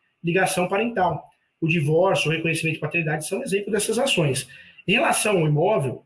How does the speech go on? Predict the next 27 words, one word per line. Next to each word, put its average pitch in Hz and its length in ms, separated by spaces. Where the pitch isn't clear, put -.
é 170 60
importante 175 500
entender 190 480
se - 200
o 247 80
vendedor 214 600
é 196 60
o 180 60
único 170 240
proprietário 156 640
ou 202 120
se 202 180
outra 185 240
pessoa 165 360
também 190 280
pode 170 440
vender, 156 560
é, 143 300
ao, 170 240
ao 160 100
vencer 170 380
um 190 100
processo, - 580
ter 165 140
direito 156 340
sobre 180 220
ele. 151 340